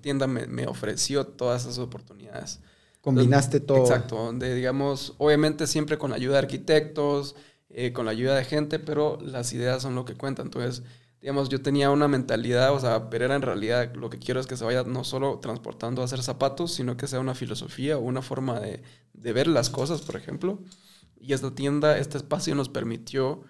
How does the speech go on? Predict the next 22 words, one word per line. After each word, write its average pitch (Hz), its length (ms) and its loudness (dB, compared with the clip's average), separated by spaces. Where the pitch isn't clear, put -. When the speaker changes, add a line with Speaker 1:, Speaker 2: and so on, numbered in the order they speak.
Speaker 1:
eh, 120 800 0
pasar 139 320 0
lo 151 180 2
que 147 100 -2
tenemos 139 380 -4
en 127 80 -4
la 110 100 -2
mente 123 320 -2
o 139 40 0
lo 127 120 -4
que 131 80 -6
intentamos 131 500 -4
transmitir 127 480 -4
en 147 80 0
los 127 100 -2
zapatos 139 580 -4
y 143 100 -12
ponerlo 131 320 0
en 131 80 2
un 123 120 -2
espacio 120 340 -4
físico 123 420 -10